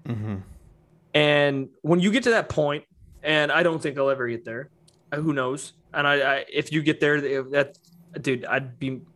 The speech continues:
Speaker 2: more than happy if you and Rich got there, honestly. Um,
Speaker 1: We'll see.
Speaker 2: I don't think,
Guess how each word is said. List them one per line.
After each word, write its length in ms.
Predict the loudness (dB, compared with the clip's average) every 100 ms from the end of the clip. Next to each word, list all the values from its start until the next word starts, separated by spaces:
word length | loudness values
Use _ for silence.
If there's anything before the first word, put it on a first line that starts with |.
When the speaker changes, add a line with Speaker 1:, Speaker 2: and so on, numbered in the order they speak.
| -8
Speaker 2:
more 220 | -2 -2
than 120 | -2
happy 320 | -2 -2 -2
if 120 | -4 -2
you 160 | -4
and 120 | -2
Rich 220 | -4 -4 -2
got 200 | -4 -2
there, 100 | -4
honestly. 560 | -4 -4 -6 -8 -10 -14 -20 -20 -20 -20 -12 0
Um, 460 | 2 4 2 -4 -14 _ -20 -20 _ _ _ _ _ -14 -12 -10
Speaker 1:
We'll 80 | -2
see. 100 | 2
Speaker 2:
I 100 | 2
don't 580 | 0 2 4 4 0 -6 -2
think, 520 | 2 2 0 -4 -12